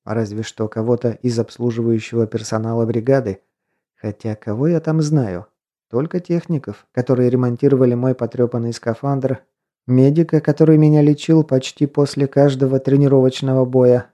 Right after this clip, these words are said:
да ту девушку из кадровой службы, что первой встретила меня на базе.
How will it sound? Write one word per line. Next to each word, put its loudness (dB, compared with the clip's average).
да -2
ту -2
девушку 2
из -2
кадровой 0
службы, -2
что -6
первой 0
встретила -4
меня -6
на -8
базе. -8